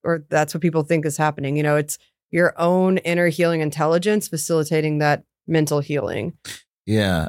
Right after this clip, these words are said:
Speaker 2: And that's, uh, that's, that's sort of a new frontier in medicine as well,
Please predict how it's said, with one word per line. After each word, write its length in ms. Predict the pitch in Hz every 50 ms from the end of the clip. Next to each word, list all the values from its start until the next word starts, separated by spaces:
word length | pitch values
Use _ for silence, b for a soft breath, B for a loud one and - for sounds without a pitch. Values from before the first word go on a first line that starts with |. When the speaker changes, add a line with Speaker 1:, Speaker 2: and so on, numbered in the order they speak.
| -
Speaker 2:
And 200 | - 117 120 127
that's, 420 | 135 135 113 - - - - - - -
uh, 100 | - 67 - - _ _ _ - - - - - - - -
that's, 400 | - 87 85 98 120 117 - -
that's 280 | 110 - 107 113 107
sort 140 | - 139 131
of 100 | 120 85 95
a 100 | 90 87
new 240 | 87 98 104 107
frontier 680 | 95 - - 104 95 90 - - 110 104 101 95 92 90 -
in 400 | 92 92 90 87 85 85 82 82 -
medicine 440 | 82 95 98 95 92 87 - 90 87
as 160 | 85 87 82
well, 600 | 92 107 113 110 104 95 92 87 82 80 76 b